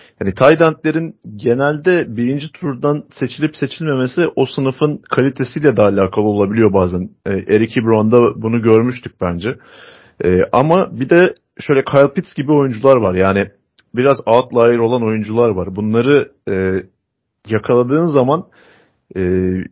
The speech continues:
birinci turdan seçmen gerekebiliyor. Çünkü, e, çok özel olma ihtimalleri var bu oyuncuların. İşte Kyle Pitts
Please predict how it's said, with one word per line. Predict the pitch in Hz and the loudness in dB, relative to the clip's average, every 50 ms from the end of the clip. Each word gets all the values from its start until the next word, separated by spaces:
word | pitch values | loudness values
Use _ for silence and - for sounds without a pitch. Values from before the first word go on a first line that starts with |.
| _ _ _ _ _ _ _ _ _ _ _ _ _ _ _ _ - | _ _ _ _ _ _ _ _ _ _ _ _ _ _ _ _ -4
birinci | 127 131 156 156 180 180 | 0 2 2 2 2 0
turdan | - 143 123 117 151 156 | 0 0 0 4 4 4
seçmen | 156 - 147 120 - - 220 160 139 123 | 4 4 0 -2 -2 0 -2 0 2 2
gerekebiliyor. | 123 117 120 117 117 131 120 120 127 135 131 107 95 95 - | 2 2 2 2 2 0 0 0 2 0 2 0 0 -2 -4
Çünkü, | 120 117 113 - 139 135 131 - - _ _ _ _ _ _ _ _ - - | -6 -6 -4 0 2 2 2 0 -2 _ _ _ _ _ _ _ _ -6 -2
e, | 98 95 92 90 92 92 98 101 107 - _ _ _ _ _ _ | 0 2 2 2 2 2 0 -2 -4 -10 _ _ _ _ _ _
çok | - - 156 - 175 | -8 -6 -2 2 2
özel | 135 123 139 135 | 4 6 6 6
olma | 131 127 127 123 131 131 | 6 6 4 4 2 0
ihtimalleri | 127 - - 123 120 120 117 117 117 117 120 | 0 -2 -4 -2 0 0 0 2 2 0 2
var | 110 104 98 98 90 | 2 2 0 0 -2
bu | 95 | -4
oyuncuların. | 95 92 92 85 85 90 92 87 82 82 - _ _ _ _ - | -4 -4 -4 -6 -6 -4 -4 -4 -6 -8 -14 _ _ _ _ -16
İşte | - - - - | -12 -8 -2 2
Kyle | 117 113 117 | 4 4 4
Pitts | 113 - 110 | 2 0 -8